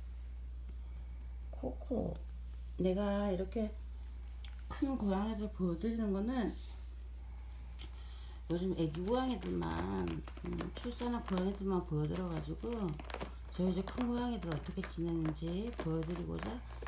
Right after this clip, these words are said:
찍고 있습니다. 이 아이는 고돌인데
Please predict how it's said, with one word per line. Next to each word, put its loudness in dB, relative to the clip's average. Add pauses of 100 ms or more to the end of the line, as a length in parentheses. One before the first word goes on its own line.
(240)
찍고 0
있습니다. 2 (1160)
이 4
아이는 6 (840)
고돌인데 2